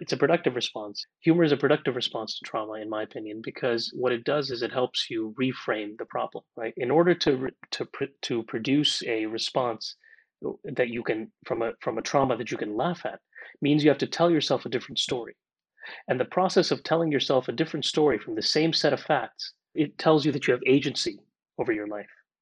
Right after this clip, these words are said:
right? Like, you change the story. That's an element of control that you exercise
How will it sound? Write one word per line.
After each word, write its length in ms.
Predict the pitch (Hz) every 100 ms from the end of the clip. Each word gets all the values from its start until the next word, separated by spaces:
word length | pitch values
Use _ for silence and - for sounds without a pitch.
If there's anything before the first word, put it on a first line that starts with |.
| _
right? 160 | 123 123
Like, 160 | 120 147
you 100 | 143
change 440 | - 131 131 131
the 100 | 127
story. 420 | - 151 127 - _ - - -
That's 140 | 143
an 80 | 147
element 320 | 139 147 143
of 140 | 131 -
control 420 | 127 - 143 139
that 160 | 120 -
you 140 | 113
exercise 720 | 110 - 110 117 107 101 101